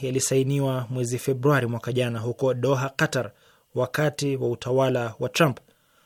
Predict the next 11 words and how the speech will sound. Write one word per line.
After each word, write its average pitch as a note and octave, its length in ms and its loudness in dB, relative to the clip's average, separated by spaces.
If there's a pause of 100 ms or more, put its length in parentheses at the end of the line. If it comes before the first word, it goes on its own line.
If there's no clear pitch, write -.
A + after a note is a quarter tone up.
(280)
Kwa C#3+ 120 0
mujibu C#3+ 680 4 (120)
wa C3 120 -4
makubaliano B2+ 500 0
hayo, C#3+ 320 4 (400)
ilitazamiwa C#3 840 0 (260)
kuwa C#3+ 160 2
wanajeshi C3+ 480 0
wote - 260 0
wa D3 40 4
Marekani D#3+ 500 2